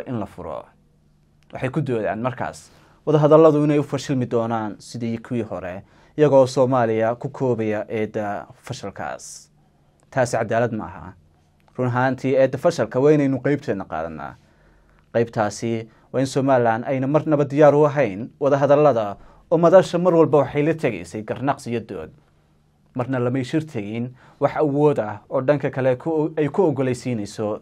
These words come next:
doonisteeda. Taas weeye arrintay tahay in wax laga beddelo. Wada hadalku waa dhammaadka shaqada ee maaha bilowga.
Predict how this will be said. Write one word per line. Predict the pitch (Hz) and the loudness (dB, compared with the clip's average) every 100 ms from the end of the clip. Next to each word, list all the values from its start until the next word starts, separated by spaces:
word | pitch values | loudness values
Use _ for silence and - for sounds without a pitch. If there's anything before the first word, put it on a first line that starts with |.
| - | -6
doonisteeda. | 110 113 - 95 78 71 95 _ _ _ _ _ _ _ _ _ _ _ | -6 -6 -8 -10 -8 -10 -12 _ _ _ _ _ _ _ _ _ _ _
Taas | 127 127 131 | 0 0 0
weeye | 120 107 107 107 - - - | -2 0 -2 -6 -10 -14 -4
arrintay | 139 143 127 | -2 -2 -4
tahay | 117 117 120 | -6 -4 -2
in | 117 | -2
wax | 113 | -4
laga | 107 | -8
beddelo. | 87 80 87 71 78 _ _ _ _ _ _ _ - | -8 -10 -10 -10 -12 _ _ _ _ _ _ _ -2
Wada | 175 180 | 4 6
hadalku | 185 165 156 | 8 8 8
waa | 156 | 8
dhammaadka | 151 156 156 135 | 8 6 6 4
shaqada | - - 131 104 90 | -4 0 0 0 -2
ee | 117 | -2
maaha | 127 123 | 0 -2
bilowga. | 117 104 90 78 | -4 -6 -8 -10